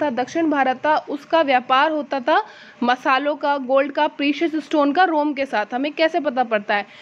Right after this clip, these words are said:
Because many Roman gold coins have been found in South India।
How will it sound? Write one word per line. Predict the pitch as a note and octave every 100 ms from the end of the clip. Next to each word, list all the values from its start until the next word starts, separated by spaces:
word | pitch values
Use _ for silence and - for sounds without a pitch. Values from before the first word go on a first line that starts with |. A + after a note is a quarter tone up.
| - G#3+
Because | C#4 F4+ F#4 D4
many | C4+ D4 G4+ F4
Roman | D#4+ F4 D4
gold | D4 D#4+ -
coins | D4 D#4 D#4
have | C#4+ B3
been | D#4 E4+ D#4+
found | B3+ C4+
in | D#4+ E4+ -
South | C4 C#4+ - -
India। | B3+ C4 A#3